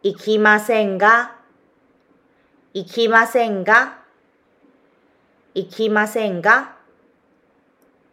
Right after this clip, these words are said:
行きませんが？要不要去呢？食事しませんが？食事しませんが？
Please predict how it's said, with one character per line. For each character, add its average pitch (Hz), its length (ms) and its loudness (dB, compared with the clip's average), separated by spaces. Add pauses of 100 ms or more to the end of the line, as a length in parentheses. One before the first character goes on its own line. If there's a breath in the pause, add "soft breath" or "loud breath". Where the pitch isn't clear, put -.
(200)
行 190 120 -10
き 196 180 -6
ま 185 180 0
せ 185 200 0
ん 156 140 -8
が？ 214 300 0 (540)
要 180 140 2
不 165 100 2
要 151 200 2
去 165 300 -8
呢？ 170 340 -4 (2000 soft breath)
食 226 440 0
事 233 280 -6
し 202 240 -4
ま 196 220 0
せ 208 240 0
ん 175 160 -6
が？ 233 380 0 (1200)
食 220 460 2
事 220 300 -6
し 180 200 -8
ま 185 240 2
せ 190 220 0
ん 156 180 -8
が？ 214 340 0